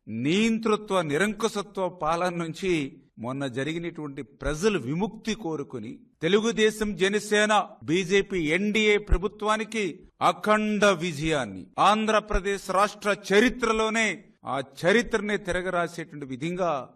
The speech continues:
మొన్న ప్రజలు ఏదైతే ఈ నూట డెబ్బై ఐదుకి నూట అరవై నాలుగు సీట్లు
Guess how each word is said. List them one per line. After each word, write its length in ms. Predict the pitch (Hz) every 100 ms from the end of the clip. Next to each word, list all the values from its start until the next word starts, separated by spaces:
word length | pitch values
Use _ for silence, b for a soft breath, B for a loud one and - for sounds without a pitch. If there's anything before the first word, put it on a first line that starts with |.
| -
మొన్న 220 | 110 123
ప్రజలు 500 | 117 - 143 156 185
ఏదైతే 460 | 165 170 190 190 190
ఈ 80 | 151
నూట 280 | 143 151 151
డెబ్బై 400 | 135 120 117 135
ఐదుకి 320 | 131 131 131
నూట 280 | 123 131 127
అరవై 360 | 123 123 123
నాలుగు 360 | 117 117 113 107
సీట్లు 500 | - 185 220 247